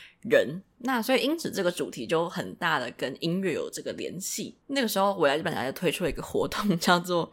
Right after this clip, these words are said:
跟英子一起什么学音乐，或者什么跟英子一起，呃，弹钢琴之类的活动。然后说，诶，各位观众，你可以把你的照片，就是F B私讯或是 email 给就是未来日本台官方，你的照片就可以在就是电视剧的那个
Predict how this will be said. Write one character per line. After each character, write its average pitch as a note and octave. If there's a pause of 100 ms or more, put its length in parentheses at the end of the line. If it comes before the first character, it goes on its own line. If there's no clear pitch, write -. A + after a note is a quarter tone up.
跟 B3
英 B3
子 C#3
一 G3
起 G2
什 -
么 D#2+
学 D#3
音 G3
乐， G3+
或 F#3
者 F#3+
什 E3+
么 A2+
跟 F3
英 G3
子 G3
一 C3+
起， - (180)
呃， A#2
弹 D#3+
钢 F3
琴 -
之 C3
类 C#3+
的 -
活 D2+
动。 -
然 A2
后 C#4
说， B3+
诶， D#4 (340)
各 D4+
位 D4
观 B3
众， A3
你 D3
可 A3+
以 B3+
把 E3
你 E3+
的 G#2+
照 D3
片， B2
就 B2+
是 D#3+
F F3
B F#3
私 F3
讯 E3+
或 E3+
是 E3+
email D#3+ (100)
给 -
就 -
是 D3+
未 B2
来 D#2+
日 C3+
本 -
台 A2 (220)
官 C#3
方， B2+ (120)
你 E3+
的 D3+
照 A3
片 F#3+
就 F3+
可 F3
以 F#2
在 D3
就 C#3
是 D#3
电 D#3
视 E3+
剧 D3+
的 G#2+
那 C#3
个 B2